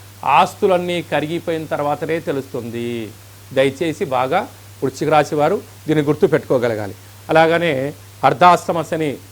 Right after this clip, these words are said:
సంతాన స్థానంలో శుక్రరాహుల కలయిక, తల్లిదండ్రులైనా, భార్య అయినా, మిత్రులైనా, పిల్లలైనా కూడా ధనం ఉన్నంత వరకే నీతో వారు ఉంటారు. ఒక్కసారి నీ దగ్గర ధనము లేదు, మీరు ఇబ్బందులు పాలవుతున్నారు అన్నట్లయితే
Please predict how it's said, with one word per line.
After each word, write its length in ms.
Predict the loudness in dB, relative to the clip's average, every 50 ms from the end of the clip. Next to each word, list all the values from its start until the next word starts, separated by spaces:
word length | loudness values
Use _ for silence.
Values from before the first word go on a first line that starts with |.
| -20 -12 -6 -6
సంతాన 360 | -4 -2 2 2 2 2 0
స్థానంలో 320 | -2 -4 -4 -4 -4 -4
శుక్రరాహుల 680 | -6 -6 -10 -6 -4 -2 0 2 2 0 0 0 -4
కలయిక, 520 | -4 -4 -4 -4 -4 -4 -2 -2 -4 -4 -4 -8 -18 -20 -20 -20 -12 -6 -2
తల్లిదండ్రులైనా, 800 | -2 0 0 0 0 0 0 0 0 2 0 0 0 0 -2 -2
భార్య 420 | -2 0 2 2 2 2 2 2
అయినా, 460 | 2 0 0 0 -2 -2 -2 -4 -4 -6 -10 -10 -8
మిత్రులైనా, 720 | -8 -8 -6 -6 -4 -2 0 0 0 -2 -2 -4 -4 -6
పిల్లలైనా 680 | -6 -6 -4 -2 -2 0 0 0 0 -2 -4 -4 -6
కూడా 340 | -4 -4 -2 0 0 0 -2 -6 -18 -20 -20 -20 -20 -12 -4 2
ధనం 300 | 2 4 4 4 2 0
ఉన్నంత 420 | 0 0 -2 -2 -2 -2 -2 0
వరకే 520 | 2 2 2 2 0 0 -2 0 0 0 0
నీతో 520 | 0 -2 -4 -2 -2 0 0 0 0 -2
వారు 220 | -2 -2 -2 -2
ఉంటారు. 400 | -4 -4 -4 -4 -2 -2 -4 -4 -8 -14 -20 -20 -20 -8 -2 -2
ఒక్కసారి 680 | -2 -2 -2 0 0 0 2 4 4 6 6 6 4 0
నీ 60 | 0
దగ్గర 300 | 0 0 2 2 2 2
ధనము 360 | 2 2 0 0 0 -2 0
లేదు, 500 | 0 0 0 0 2 2 2 2 0 -2 -6 -16 -20 -20 -12 -6
మీరు 120 | -2 0 0
ఇబ్బందులు 360 | 0 0 0 0 0 0 0
పాలవుతున్నారు 680 | 0 2 2 2 2 0 0 -2 -4 -2 0 0 0 0
అన్నట్లయితే 720 | 0 -2 -2 -4 -4 -4 -6 -6 -2 -2 -2 -2 -2